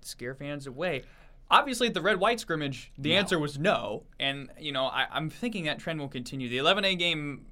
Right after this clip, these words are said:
Speaker 1: the eleven A M on Friday might be a little bit less attended than normal.
Speaker 2: Oh, yeah.
Speaker 1: But your six thirty and your four on, uh, Friday night and Saturday, respectively, those games are going to be packed, probably, right?
Speaker 2: Oh, yeah. One would think. And just a little note on Kansas State. That is far and away, I mean, the, the headlining matchup of the weekend.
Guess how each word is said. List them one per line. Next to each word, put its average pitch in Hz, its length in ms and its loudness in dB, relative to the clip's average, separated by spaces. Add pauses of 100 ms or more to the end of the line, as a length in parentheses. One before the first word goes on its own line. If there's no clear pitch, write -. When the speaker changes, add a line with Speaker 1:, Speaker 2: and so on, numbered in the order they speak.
(220)
Speaker 1:
the 139 100 -2
eleven 160 300 4
A 147 160 2
M 139 140 0
on 131 120 0
Friday 131 300 2
might 123 220 0
be 135 60 -2
a 123 60 0
little 131 540 -2
bit 247 220 -2
less 202 320 -6
attended 202 360 -6
than 196 120 -8
normal. 196 420 -6 (160)
Speaker 2:
Oh, 120 100 -2
yeah. 98 140 -10
Speaker 1:
But 156 120 2
your 160 120 0
six 185 260 -2
thirty 165 280 0
and 143 100 -2
your 131 100 -4
four 131 600 0
on, 117 240 -2
uh, 117 100 0
Friday 131 280 2
night 123 160 0
and 117 120 -6
Saturday, 120 380 -2
respectively, 123 640 -6
those 127 200 -4
games 120 380 -6
are 104 100 -6
going 110 300 -8
to 107 60 -8
be 110 180 -8
packed, 135 500 -6
probably, 127 360 -2
right? 135 400 -8
Speaker 2:
Oh, 143 160 6
yeah. 92 300 -4
One 165 180 6
would 131 120 0
think. 110 380 -6
And 139 180 -2
just 208 160 2
a 220 60 4
little 165 280 6
note 139 260 2
on 135 140 2
Kansas 127 340 -2
State. 131 260 0
That 143 160 6
is 143 220 0
far 120 240 4
and 113 100 -2
away, 101 420 -4
I 104 40 -8
mean, 104 320 -8
the, 110 220 -6
the 113 120 -8
headlining 127 400 -4
matchup 110 340 -6
of 101 120 -12
the 98 40 -14
weekend. 98 460 -10